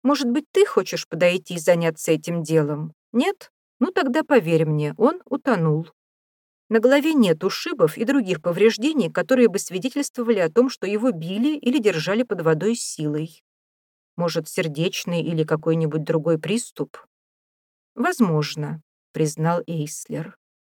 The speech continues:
Эк передал ему скальпель. «Этого я не узнаю, пока не закончу полное исследование внутренних органов». «Сколько времени на это потребуется?»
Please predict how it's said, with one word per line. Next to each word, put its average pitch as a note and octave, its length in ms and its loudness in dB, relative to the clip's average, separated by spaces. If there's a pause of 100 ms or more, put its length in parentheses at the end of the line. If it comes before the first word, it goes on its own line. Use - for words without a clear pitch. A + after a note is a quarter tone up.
(360)
Эк A#3 380 -2
передал E3+ 400 0
ему D#3 280 -2
скальпель. D#3 760 -8 (840)
«Этого C#4+ 300 2
я G#3+ 180 4
не G3 140 -2
узнаю, F#3 500 -2
пока F#3+ 280 0
не D4+ 100 -4
закончу G3+ 540 0
полное B3 380 2
исследование A3+ 680 2
внутренних A#3 580 0
органов». D#3 600 -2 (720)
«Сколько A#3 420 0
времени D#3 380 0
на D#3 180 0
это D#3 160 -6
потребуется?» D#3 1000 -6